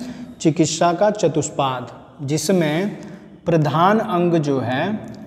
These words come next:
वैद्य है। प्रधान अंग कौन है? वैद्य है। दूसरा जो प्रधान अंग है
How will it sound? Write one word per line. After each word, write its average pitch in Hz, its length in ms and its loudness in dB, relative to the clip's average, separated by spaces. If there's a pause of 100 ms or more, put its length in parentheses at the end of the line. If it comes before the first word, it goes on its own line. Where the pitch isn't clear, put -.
(260)
वैद्य 170 580 4
है। 120 360 -4 (180)
प्रधान 147 360 -2
अंग 175 160 0
कौन 170 300 0
है? 208 160 2 (560)
वैद्य 156 460 2
है। 117 300 -4 (340)
दूसरा 190 760 0 (120)
जो 170 200 2
प्रधान 156 460 0
अंग 135 200 0
है 175 260 0